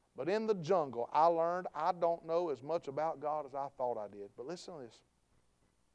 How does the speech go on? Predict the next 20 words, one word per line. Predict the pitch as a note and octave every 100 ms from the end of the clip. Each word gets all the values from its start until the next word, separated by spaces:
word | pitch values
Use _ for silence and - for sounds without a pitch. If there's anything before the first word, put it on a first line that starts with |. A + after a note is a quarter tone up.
| _ _ -
She | D3+
said, | - D#3
"But | C#3+ D#3
what | E3 G#3
I | G#3+
do | G#3+ G3 F#3+
know | C#3+ A2 F#2+ _ _ _ _ _ _ _ _
is | D3+ D3 B2
that | C3 - B2
God | D3+ D#3+ G3+ A#3 A3+ G#3+ B3+
is | B3+ - -
God | F3+ C3 E2+ - - _ _ _ _ _ _ _ A#2+
and | A#2+
I | - C3 G2+ - G2
am | A#2
not." | A#2 - - _ _ _ _ _ _ _ _ _ _ _ _ _ _ _
She | G#3
said, | F3 A3
"This | G3+ C#4+ -
world | C4 A#3+ E3+ B2+ A2